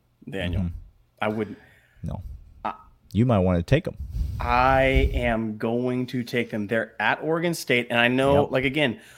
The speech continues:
Speaker 1: Autzen Stadium is an incredible atmosphere. They, they just took an L at Autzen, I understand, um, against Washington.
Speaker 2: Washington, yeah.
Speaker 1: Uh, which was a hard one.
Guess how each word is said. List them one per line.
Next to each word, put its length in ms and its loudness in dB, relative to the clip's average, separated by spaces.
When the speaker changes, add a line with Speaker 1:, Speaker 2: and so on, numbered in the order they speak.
Speaker 1:
Autzen 320 -2
Stadium 300 -2
is 80 -2
an 120 -8
incredible 840 -4
atmosphere. 600 -6
They, 240 -10
they 160 -10
just 300 -4
took 420 -4
an 100 -2
L 380 -2
at 200 -4
Autzen, 420 -6
I 160 -6
understand, 580 -6
um, 580 -6
against 420 -4
Washington. 600 -4
Speaker 2:
Washington, 560 -2
yeah. 160 -2
Speaker 1:
Uh, 300 -8
which 200 -10
was 160 -4
a 80 -6
hard 240 0
one. 260 -4